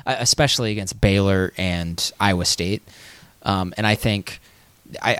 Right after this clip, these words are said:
I think this, this Kansas State thing, I, they already beat Baylor. I was about to say that they're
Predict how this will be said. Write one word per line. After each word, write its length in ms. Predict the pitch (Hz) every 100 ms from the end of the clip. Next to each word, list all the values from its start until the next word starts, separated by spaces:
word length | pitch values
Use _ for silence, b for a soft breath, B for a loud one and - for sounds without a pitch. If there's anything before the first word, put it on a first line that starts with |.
| 117
I 20 |
think 240 | - 123
this, 280 | 127 107 -
this 220 | 117 110
Kansas 280 | - 135 110
State 180 | 123 110
thing, 100 | 117
I, 120 | 113
they 200 | 120 160
already 180 | 160 107
beat 300 | 90 101 -
Baylor. 320 | 104 104 101
I 80 | 98
was 120 | 98
about 180 | 98 -
to 60 |
say 220 | - 92 90
that 160 | 87
they're 300 | - 85 80